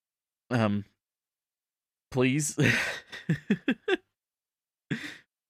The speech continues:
Um, but other than that,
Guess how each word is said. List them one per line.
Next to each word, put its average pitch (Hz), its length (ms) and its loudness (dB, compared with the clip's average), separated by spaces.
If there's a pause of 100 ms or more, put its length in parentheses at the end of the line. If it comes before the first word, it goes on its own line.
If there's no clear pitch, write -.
(320)
Um, 113 320 4 (1700)
but 127 540 6
other 156 240 6
than 107 240 0
that, 92 440 -4